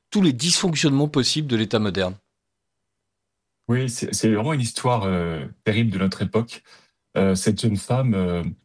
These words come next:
Speaker 2: donc, qui est décédée hier soir à dix-huit heures, euh, aurait pu avoir une vie tout à fait différente si elle avait vécu dans un autre contexte. Et donc, dès l'enfance, euh, elle a été marquée par, euh,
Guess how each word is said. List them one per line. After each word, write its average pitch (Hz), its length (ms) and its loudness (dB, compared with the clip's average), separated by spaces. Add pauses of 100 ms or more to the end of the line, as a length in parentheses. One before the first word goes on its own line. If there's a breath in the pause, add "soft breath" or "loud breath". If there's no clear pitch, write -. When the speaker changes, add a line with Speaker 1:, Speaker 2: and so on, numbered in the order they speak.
(100)
Speaker 2:
donc, 110 100 0
qui - 140 -4
est 104 40 2
décédée 104 360 0
hier 101 180 0
soir 120 300 -2
à 92 80 2
dix-huit 90 360 -2
heures, 139 200 0 (640)
euh, 87 560 0 (360)
aurait 107 160 0
pu 151 140 0
avoir 110 220 4
une 101 100 2
vie 98 120 -2
tout - 160 -4
à 113 60 2
fait 110 140 0
différente 104 480 -2
si 113 500 0
elle 95 80 0
avait 101 420 2
vécu 98 360 -4
dans 101 180 0
un 95 80 2
autre 123 220 -2
contexte. 120 520 -4 (720 soft breath)
Et 92 140 2
donc, 110 180 2
dès 135 120 0
l'enfance, 139 540 0
euh, 95 300 2
elle 98 140 2
a 98 60 2
été 101 200 -2
marquée 113 400 0
par, 92 300 0
euh, 85 280 -4